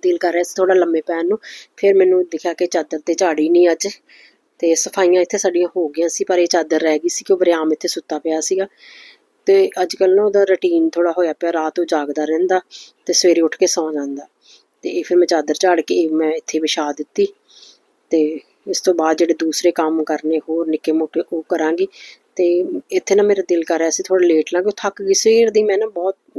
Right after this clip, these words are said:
ਜਦੋਂ ਬੰਦਾ ਕੰਮ ਕਰਦਾ ਰਹਿੰਦਾ ਨਾ, ਥਕਾਵਟ ਜਿਹੀ ਹੋ ਜਾਂਦੀ ਆ। ਤੇ ਫਿਰ ਮੈਂ ਇਸ ਤੋਂ ਬਾਅਦ ਮੈਂ ਚਾਹ ਦਾ ਇੱਕ ਕੱਪ ਬਣਾ ਕੇ ਲਿਆਈ ਤੇ ਉਹ ਪੀਤਾ। ਤੇ ਫਿਰ ਮੈਂ ਕਿਹਾ, "ਚੱਲ ਹੁਣ,"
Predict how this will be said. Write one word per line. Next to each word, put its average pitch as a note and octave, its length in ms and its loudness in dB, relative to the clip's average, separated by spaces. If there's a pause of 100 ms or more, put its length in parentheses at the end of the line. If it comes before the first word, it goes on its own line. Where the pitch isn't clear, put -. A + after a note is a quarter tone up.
(140)
ਜਦੋਂ F#3 320 2
ਬੰਦਾ F3+ 260 -6
ਕੰਮ F3 240 -4
ਕਰਦਾ E3 280 -4
ਰਹਿੰਦਾ F3 260 -2
ਨਾ, A3+ 100 -2
ਥਕਾਵਟ F3 440 -2
ਜਿਹੀ F#3+ 140 0
ਹੋ F3+ 80 4
ਜਾਂਦੀ D#3 360 -4
ਆ। D3+ 40 -10 (640)
ਤੇ F3 120 2
ਫਿਰ F#3 220 2
ਮੈਂ F3+ 180 4
ਇਸ - 220 -6
ਤੋਂ F#3 100 -4
ਬਾਅਦ E3 180 -2
ਮੈਂ F3 180 2
ਚਾਹ D#3+ 220 -4
ਦਾ F#3 80 0
ਇੱਕ - 160 -4
ਕੱਪ - 280 -8
ਬਣਾ F#3 300 0
ਕੇ F3+ 140 0
ਲਿਆਈ F3 340 2 (500)
ਤੇ F#3 180 2
ਉਹ F3+ 140 4
ਪੀਤਾ। F3 400 -2
ਤੇ - 140 -4 (220)
ਫਿਰ E3+ 220 -2
ਮੈਂ E3 140 0
ਕਿਹਾ, E3 140 -4
"ਚੱਲ E3 220 0
ਹੁਣ," E3 640 -4